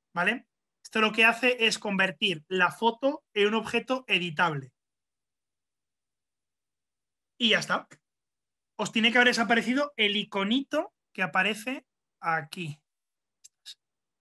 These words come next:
El iconito que aparece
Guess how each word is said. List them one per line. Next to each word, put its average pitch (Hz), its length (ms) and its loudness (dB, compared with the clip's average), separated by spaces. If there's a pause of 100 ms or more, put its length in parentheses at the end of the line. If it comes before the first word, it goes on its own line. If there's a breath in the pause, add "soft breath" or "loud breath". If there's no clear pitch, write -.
(560)
El - 1040 -18
iconito 202 640 -4
que - 80 -8
aparece 190 520 -4